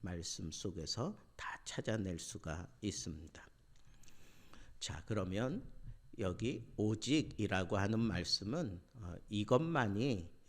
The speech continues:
이것만이 답이다라고 하는, 어, 그런 측면에서 오직 다른 것으로는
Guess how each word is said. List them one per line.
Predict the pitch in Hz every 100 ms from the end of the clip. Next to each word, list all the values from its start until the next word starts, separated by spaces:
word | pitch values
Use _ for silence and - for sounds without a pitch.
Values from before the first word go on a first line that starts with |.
| 87 85
이것만이 | 95 113 131 135 98 95 131 247 - - - -
답이다라고 | - 156 98 87 98 95 92 76 85 98
하는, | 92 90 98 175 - - - - 98
어, | 90 -
그런 | - 95 87 87
측면에서 | - 143 139 127 104 85 - 92 90 - - - - - - 87 -
오직 | 78 78 92 101 - 78 - - - - - - - - - - -
다른 | 90 95 101
것으로는 | 107 104 113 107 101 139 139